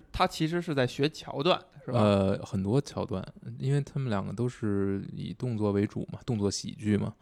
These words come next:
Speaker 1: 嗯。
Speaker 2: 那其实是有一些借鉴和模仿啊，你说是致敬也好，是怎么样也好，
Speaker 1: 嗯。
Speaker 2: 很多桥段其实都是这样的。
Speaker 1: 嗯。
Speaker 2: 所以呢，他会，你看多了成龙的呢，他就会给你推荐相关的东西。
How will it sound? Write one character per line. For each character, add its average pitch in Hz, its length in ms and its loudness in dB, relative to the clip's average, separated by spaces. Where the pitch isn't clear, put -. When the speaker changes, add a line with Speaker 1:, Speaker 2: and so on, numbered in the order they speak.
Speaker 1:
嗯。 127 300 -2
Speaker 2:
那 104 80 0
其 - 180 -2
实 104 380 -2
是 101 340 -2
有 - 220 -6
一 87 120 -6
些 101 680 0
借 101 280 -2
鉴 95 380 -2
和 95 220 -6
模 95 260 -2
仿 - 180 -8
啊， 101 180 -8
你 98 100 -4
说 104 160 0
是 107 60 0
致 101 140 -4
敬 107 200 0
也 101 140 0
好， 95 380 -4
是 101 180 -6
怎 - 120 -10
么 82 100 -10
样 98 180 -6
也 101 100 -6
好， - 200 -10
Speaker 1:
嗯。 120 260 -6
Speaker 2:
很 95 120 -4
多 98 100 2
桥 101 180 0
段 101 140 2
其 - 100 -8
实 98 160 -2
都 101 100 -2
是 95 60 -4
这 92 80 -4
样 78 160 -6
的。 - 80 -12
Speaker 1:
嗯。 113 240 -8
Speaker 2:
所 101 180 4
以 107 100 6
呢， 95 360 -2
他 101 240 -2
会， 98 480 2
你 101 80 -4
看 110 160 -2
多 127 160 4
了 120 80 2
成 113 180 2
龙 107 160 4
的 110 260 6
呢， 104 60 4
他 104 160 0
就 101 140 4
会 98 160 0
给 101 160 -2
你 98 220 -2
推 101 200 0
荐 95 540 0
相 113 220 -6
关 131 220 -2
的 113 100 -6
东 - 180 -10
西。 - 140 -12